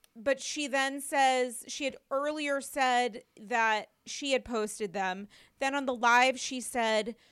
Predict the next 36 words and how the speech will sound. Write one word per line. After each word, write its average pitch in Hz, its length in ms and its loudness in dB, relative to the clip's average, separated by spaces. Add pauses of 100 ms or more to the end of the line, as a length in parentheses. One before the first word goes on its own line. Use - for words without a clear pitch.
(100)
she 247 280 -6
didn't. 202 640 -2
But 254 160 -4
then 262 140 -2
she 269 200 -8
also 262 420 -2
said, 240 300 -2
"It 220 140 -4
doesn't 254 340 -2
really 240 280 -6
matter 220 720 -2
if 233 180 -6
it - 80 -8
was 220 200 -6
me 220 240 -4
or 294 80 0
<laughs> - 0 -
someone 220 540 -4
else 214 420 -4
because 214 220 -6
I'm 214 140 -6
taking 220 320 -8
responsibility," 214 1080 -2 (480)
while 226 260 4
hedging 240 520 0
that 202 260 2
between 214 760 -6 (420)
the 220 280 -6
inclusion 220 640 -4
of, 196 500 0 (440)
"and 226 260 -4
if - 200 -4
it 240 140 -6
was 208 220 -6
someone 196 420 -4
else." 196 760 -2